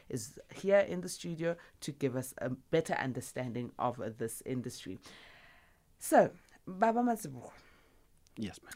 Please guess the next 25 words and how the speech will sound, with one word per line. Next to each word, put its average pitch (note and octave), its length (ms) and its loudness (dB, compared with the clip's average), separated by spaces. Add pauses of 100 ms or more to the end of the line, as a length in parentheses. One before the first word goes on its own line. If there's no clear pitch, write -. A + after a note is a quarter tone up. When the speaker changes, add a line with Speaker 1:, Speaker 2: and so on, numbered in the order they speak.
Speaker 1:
I E3+ 80 4
know G3+ 100 2
you're G#3+ 80 4
celebrating C#3 540 -4
your A#2+ 80 -6
birthday, C#3+ 480 -8
or - 180 -6
yesterday C3 460 -4
was B2 240 -4
your A#2 60 -8
birthday, A#2+ 280 -4
but C#3 220 -2
the D#3 80 2
whole F3+ 140 2
month D3+ 300 0
is C3+ 160 -6
yours, B2 360 -2
right? C3+ 340 -8
We D3 100 -2
give F#3 220 2
the F#3 140 2
whole E3+ 160 4
month C#3 300 -2
to - 140 -8
you. - 200 -6